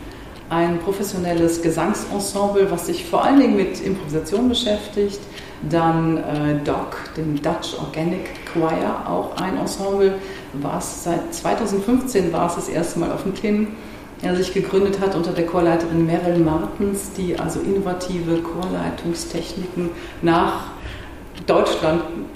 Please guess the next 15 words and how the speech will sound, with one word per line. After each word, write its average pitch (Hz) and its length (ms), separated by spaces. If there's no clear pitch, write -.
hoffentlich 190 340
auch 170 240
bringt. 208 320
In, 165 460
ähm, 156 720
in 170 100
den 170 120
Niederlanden 190 520
gibt's 196 240
das 208 160
schon 190 160
an - 160
den 185 180
Hochschulen. 196 580
Also 170 240